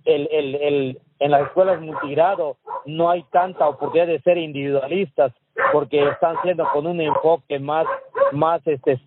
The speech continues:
más de, más de valores, con un enfoque más de,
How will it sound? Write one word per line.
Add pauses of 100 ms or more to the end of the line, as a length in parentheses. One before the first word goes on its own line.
más
de,
más
de
valores, (260)
con
un
enfoque
más
de,